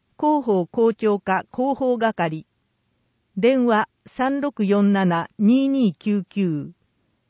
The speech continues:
ファックス、五六三四七五三八。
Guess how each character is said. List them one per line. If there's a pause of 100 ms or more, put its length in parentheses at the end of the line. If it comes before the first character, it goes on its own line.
(200)
フ
ァ
ッ
ク
ス、 (240)
五
六
三
四 (100)
七
五
三
八。